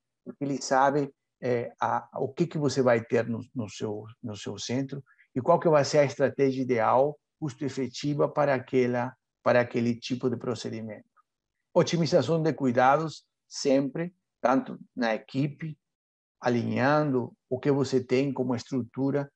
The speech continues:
e para garantir os ganhos que você vai ter, porque é dessa forma que você consegue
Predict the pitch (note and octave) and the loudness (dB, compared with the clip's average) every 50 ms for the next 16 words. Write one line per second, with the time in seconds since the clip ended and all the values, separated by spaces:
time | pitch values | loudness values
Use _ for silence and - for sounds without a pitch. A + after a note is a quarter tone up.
0 | _ _ _ _ _ _ _ - D#3+ C3+ - E3 D#3+ E3 D3 C#3+ C#3+ C#3 C3 B2 | _ _ _ _ _ _ _ -2 -2 2 4 4 4 6 6 6 6 6 6 4
1 | A#2+ A#2 - D#3+ E3 E3 D3 B2+ A#2 A2+ C3 C3 D3 F3+ F#3 E3+ C#3 A2+ - - | 2 0 0 -2 0 0 -2 -2 0 2 4 4 4 2 0 -2 -2 -4 -4 -6
2 | C3 A#2 B2 A#2+ - - C3 A#2+ A#2+ A2+ A#2 A#2 A2+ - A#2 A#2 B2+ - _ _ | -4 -4 -4 -4 -2 -2 0 2 2 2 0 -2 -2 -2 -2 -2 -2 -2 _ _
3 | _ _ _ - A#2+ G#2+ - C3+ C3+ C3+ C#3 C#3+ C#3 B2+ C3 C3 B2+ B2+ B2+ A2 | _ _ _ -4 -4 -2 2 4 6 6 6 4 2 4 4 4 6 4 -2 -4
4 | - - C3 C3 C3 C3+ C3 C3 C3 A#2+ B2 B2+ A#2+ - C3 B2 B2 - B2+ B2 | -2 0 2 2 2 2 -2 -4 -6 -4 -4 -6 -2 -2 -4 -4 -4 -6 -8 -8
5 | G#2+ - - A#2+ A#2 A2+ A2 A2+ A2+ A2 | -8 -4 -2 -2 -2 -2 -4 -6 -8 -10